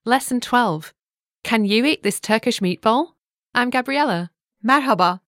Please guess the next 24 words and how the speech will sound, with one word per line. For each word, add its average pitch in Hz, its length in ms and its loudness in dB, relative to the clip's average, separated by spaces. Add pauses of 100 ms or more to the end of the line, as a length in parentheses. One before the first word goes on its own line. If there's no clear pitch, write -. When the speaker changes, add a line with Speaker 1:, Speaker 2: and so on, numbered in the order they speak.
(120)
Speaker 2:
and 202 160 0
I'm 208 120 0
Feyza. 196 520 0 (400)
Speaker 1:
In 247 140 2
this 311 200 0
lesson, 170 420 -2 (200)
you'll 302 260 2
learn 359 180 2
how 285 160 4
to 285 200 -2
ask 160 320 -2
if 185 80 -4
something 311 440 0
or 190 140 -2
someone 285 420 0
is 247 180 2
okay, 226 500 0 (380)
or 214 220 6
able 269 260 4
to - 200 -6
eat 262 220 0
or 208 80 2
drink 285 300 0
something. 156 520 -4